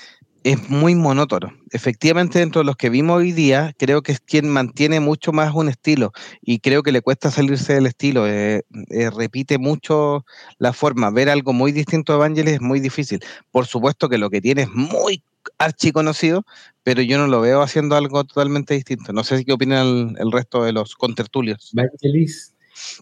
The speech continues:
Speaker 2: eh, bueno, tiene bandas sonoras que son las que mencionaron, pero además tiene discos que no son bandas sonoras y son excelentes. A mí me encantan los discos, pero tiene razón, Jovito, que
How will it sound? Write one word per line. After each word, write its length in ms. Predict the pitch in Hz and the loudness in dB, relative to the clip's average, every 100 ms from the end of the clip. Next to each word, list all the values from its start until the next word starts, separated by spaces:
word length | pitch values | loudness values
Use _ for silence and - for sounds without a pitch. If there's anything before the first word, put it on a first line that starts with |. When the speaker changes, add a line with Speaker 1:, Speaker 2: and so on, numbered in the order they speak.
| - | -6
Speaker 2:
eh, 280 | 107 104 95 | -2 -2 -2
bueno, 320 | 107 131 117 | 2 2 2
tiene 200 | 127 139 | 2 2
bandas 300 | 139 147 151 | 4 4 2
sonoras 380 | 151 123 139 165 165 | 2 4 4 2 0
que 280 | - 139 135 | 0 2 2
son 200 | 120 139 | 2 0
las 120 | 135 - | 0 0
que 80 | 139 | 2
mencionaron, 520 | 135 135 139 107 101 | 2 2 2 2 2
pero 180 | 117 113 | 2 2
además 320 | 110 147 160 | 2 2 2
tiene 340 | 180 147 101 - - | 2 2 0 -8 -6
discos 420 | 107 123 - 147 | -2 -2 0 0
que 80 | 117 | 2
no 140 | 117 | 2
son 260 | 117 151 139 | 2 0 2
bandas 340 | 139 135 139 | 2 0 0
sonoras 360 | 110 98 104 107 | 0 2 0 -4
y 140 | 104 | -10
son 420 | 95 - 135 127 - | -10 -2 0 0 -2
excelentes. 680 | 95 - 104 117 113 95 107 | -12 -14 -2 2 2 2 2
A 20 | |
mí 100 | 113 | 2
me 100 | 113 | 2
encantan 600 | 101 110 127 120 117 120 107 | 0 0 0 0 -2 -2 0
los 120 | 113 | 0
discos, 300 | 120 - 113 | -2 -4 0
pero 240 | 123 113 - - - - - | 2 2 0 -18 -18 -12 -2
tiene 200 | 139 156 | 2 2
razón, 260 | 139 156 | 2 0
Jovito, 340 | 156 165 175 185 - - | 2 2 4 2 0 -12
que 120 | - | -8